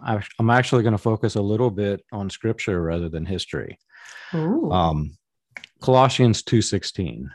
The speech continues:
Speaker 1: "Therefore let no one pass judgment on you in questions of food and drink, with regard to a festival or a new moon or a Sabbath."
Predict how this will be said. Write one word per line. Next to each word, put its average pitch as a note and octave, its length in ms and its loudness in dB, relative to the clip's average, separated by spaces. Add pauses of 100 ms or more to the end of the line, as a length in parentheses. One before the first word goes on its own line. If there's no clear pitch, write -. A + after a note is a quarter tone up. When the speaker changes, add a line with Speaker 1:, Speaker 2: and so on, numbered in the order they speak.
(320)
Speaker 1:
"Therefore B2+ 420 6
let A2 240 4
no C3 300 6
one A#2+ 280 6
pass G#2+ 320 2
judgment G2+ 640 -2
on D2+ 200 -8
you D#2 160 -4
in D#2 100 -6
questions F#2+ 640 -2
of D#2+ 120 -4
food A#2 680 4
and G2 220 0
drink, F2+ 520 -4 (720)
with G2+ 180 -4
regard G#2 440 4
to - 140 -2
a E2 40 0
festival G2+ 1000 -2
or F#2+ 160 -2
a F#2+ 60 0
new G#2 300 2
moon D#2+ 500 -4 (100)
or E2 160 -8
a D#2+ 40 -6
Sabbath." - 640 -4